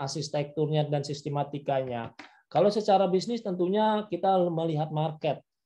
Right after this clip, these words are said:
Siapa market kita, siapa sasarannya, seperti itu. Sebenarnya sama sih. Ketika kita mengembangkan video pembelajaran, kita juga lihat marketnya. Siapa nih marketnya kita, siapa sasarannya,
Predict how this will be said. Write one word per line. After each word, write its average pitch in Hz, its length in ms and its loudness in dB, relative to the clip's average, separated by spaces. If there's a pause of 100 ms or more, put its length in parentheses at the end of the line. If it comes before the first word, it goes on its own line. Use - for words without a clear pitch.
(120)
Siapa 156 380 2
market 165 420 0
kita, 165 320 0
siapa 160 300 0
sasarannya, 160 800 2
seperti 135 440 -6
itu. 202 220 -4 (260)
Sebenarnya 233 300 4
sama 196 340 4
sih. 123 300 -4 (260)
Ketika 151 400 0
kita 165 160 2
mengembangkan 156 480 2
video 151 240 0
pembelajaran, 151 460 2
kita 220 180 2
juga 202 240 4
lihat 180 160 4
marketnya. 170 640 0 (320)
Siapa 208 480 4
nih 202 100 6
marketnya 160 480 0
kita, 151 220 -2
siapa 214 260 0
sasarannya, 147 680 2